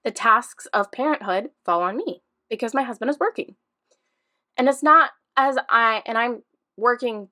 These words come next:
too, but I don't have the same strict schedule, and I don't have the overall, I don't wanna say overall pressure, 'cause a lot of what I do is pressure-filled, but, uh,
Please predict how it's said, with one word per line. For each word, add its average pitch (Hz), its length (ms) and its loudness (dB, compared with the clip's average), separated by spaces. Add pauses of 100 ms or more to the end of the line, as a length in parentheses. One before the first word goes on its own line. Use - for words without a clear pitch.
too, 302 400 2
but 220 120 0
I 208 140 2
don't 208 360 -2
have 196 280 -2
the 202 100 -2
same 185 460 -6
strict - 420 -20
schedule, 277 500 0
and 185 120 -8
I 202 140 -2
don't 190 320 -4
have 190 360 -4
the 190 380 -4 (1400)
overall, 254 680 6 (300)
I 269 40 -10
don't 294 80 0
wanna 247 140 0
say 202 140 -2
overall 185 280 2
pressure, 196 380 -6
'cause 240 200 -8
a 240 60 -4
lot 214 180 0
of 180 120 -6
what 185 100 -4
I 175 60 -2
do - 140 -12
is 196 120 -10
pressure-filled, 196 720 -6
but, - 320 0
uh, 285 80 -12